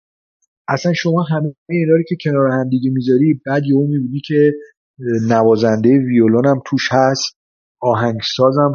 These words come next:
هست، نویسنده هم هست، بعد بازیگر هم هست. <laughs> یعنی یکی هم هست که همه اینا رو با هم دیگه گره می‌زنه و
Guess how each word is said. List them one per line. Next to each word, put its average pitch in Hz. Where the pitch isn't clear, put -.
هست، 151
نویسنده 135
هم 170
هست، 165
بعد 131
بازیگر 127
هم 165
هست. 170
<laughs> -
یعنی -
یکی 247
هم 185
هست 180
که 185
همه 165
اینا 170
رو 180
با 151
هم 139
دیگه 147
گره 135
می‌زنه 165
و 151